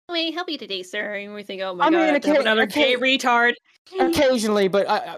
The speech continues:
Speaker 2: it's perspective. Like, retail is a lot easier when you've dealt with weirdo anime people that hold obsessive grudges with you for over half a decade 'cause you said their favorite show is bad, which I have multiple of those. So at that point, your average Karen is like, "Oh, that's cute."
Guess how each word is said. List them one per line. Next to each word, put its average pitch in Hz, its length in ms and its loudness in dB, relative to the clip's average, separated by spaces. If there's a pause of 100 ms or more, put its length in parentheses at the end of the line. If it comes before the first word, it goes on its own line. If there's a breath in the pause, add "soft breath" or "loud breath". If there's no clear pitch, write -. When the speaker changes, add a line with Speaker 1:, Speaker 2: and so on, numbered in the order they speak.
(120)
Speaker 2:
it's 220 200 0
perspective. 185 680 -2
Like, 143 200 0
retail 214 400 0
is 175 120 -2
a 185 40 -2
lot 156 200 0
easier 139 320 -4
when 135 120 -4
you've 120 200 -6
dealt 110 240 -2
with 110 340 -8
weirdo 104 560 -6
anime 104 320 -8
people 110 360 -10
that 113 200 -8
hold 135 400 -2 (320 loud breath)
obsessive 214 720 0
grudges 202 500 -2
with 160 180 -4
you 143 200 -2
for 151 280 0
over 156 220 0
half 165 240 -2
a 180 60 -6
decade 160 440 -2
'cause 135 200 -8
you 147 80 -8
said 160 240 -2
their 165 120 -2
favorite 170 360 -4
show 196 320 2
is 143 120 0
bad, 113 360 -2
which 196 340 -8 (480)
I 190 160 2
have 214 200 0
multiple 226 540 0
of 127 120 -4
those. 113 260 -10 (680 loud breath)
So 240 260 2
at 240 80 0
that 277 180 2
point, 226 400 0
your 202 160 2
average 202 280 0
Karen 196 260 2
is 143 80 -4
like, 143 140 -2
"Oh, 156 80 -2
that's 135 180 -6
cute." - 300 -16